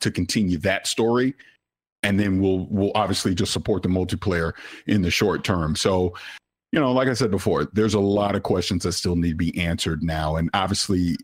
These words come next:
you couple this with, with the layoffs, the belt tightening, everything that's going on.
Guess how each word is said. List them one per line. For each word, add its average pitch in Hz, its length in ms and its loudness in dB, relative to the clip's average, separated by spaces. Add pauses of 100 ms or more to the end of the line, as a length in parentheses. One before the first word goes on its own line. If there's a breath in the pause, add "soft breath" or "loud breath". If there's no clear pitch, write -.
(580)
you 214 140 0
couple 110 320 0
this 98 240 0
with, 98 200 -2
with 101 140 0
the 92 80 0
layoffs, 85 480 0
the - 80 -2
belt 95 340 0
tightening, 92 520 0
everything 104 400 2
that's 95 180 0
going 90 320 0
on. 87 420 0